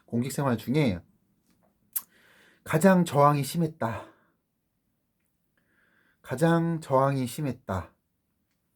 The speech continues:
이게 정말로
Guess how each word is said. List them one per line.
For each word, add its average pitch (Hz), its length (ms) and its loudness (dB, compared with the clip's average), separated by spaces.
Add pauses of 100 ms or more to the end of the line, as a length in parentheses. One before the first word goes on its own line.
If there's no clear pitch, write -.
(2000)
이게 147 160 -4
정말로 135 840 2